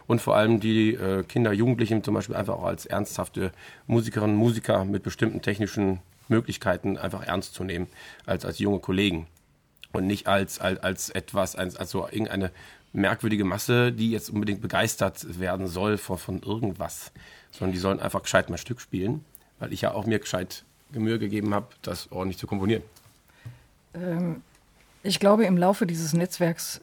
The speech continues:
Speaker 2: äh, haben die Kompositionskurse, äh, ja auch wirklich eine Konjunktur bekommen, die es vorher nicht gab.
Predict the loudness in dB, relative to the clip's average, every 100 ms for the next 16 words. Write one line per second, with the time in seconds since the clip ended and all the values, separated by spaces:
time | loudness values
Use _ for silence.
0 | -8 -4 -2 -4 -6 _ -4 2 2 2
1 | 0 0 -2 -2 -4 2 4 4 2 2
2 | 4 6 8 6 4 -6 -4 -2 0 -2
3 | -4 -8 -10 -16 -20 -20 -20 -20 -20 -6
4 | -4 -2 0 0 -2 -2 -2 -2 -4 -2
5 | 0 0 2 2 2 0 -4 -2 2 2
6 | 0 -4 0 0 0 -2 -2 -4 -4 -8
7 | -4 0 0 0 0 -2 -6 -4 -4 -6